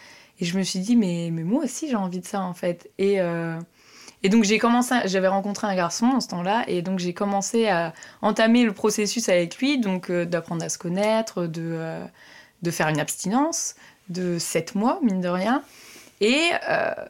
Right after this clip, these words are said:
et en fait, c'est ça qui m'a, euh, fait comprendre que, bah, c'était cool, en fait, de rencontrer quelqu'un, de le découvrir, d'apprendre à s'aimer, à devenir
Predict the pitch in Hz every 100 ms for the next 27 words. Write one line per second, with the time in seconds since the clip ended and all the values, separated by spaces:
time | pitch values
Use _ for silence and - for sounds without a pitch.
0 | - _ - 214 214 330 339 247 208 -
1 | 330 381 - 214 214 220 214 190 185 180
2 | 175 170 170 - 208 214 - 349 320 -
3 | 240 302 - - - _ 202 202 208 214
4 | 208 339 262 254 226 214 220 226 233 226
5 | 226 214 208 226 262 320 _ _ - 185
6 | 214 202 240 247 226 226 330 247 - _
7 | _ _ _ - 196 - 240 233 208 190
8 | - 190 185 - 208 220 262 339 415 _
9 | _ - 175 190 185 202 196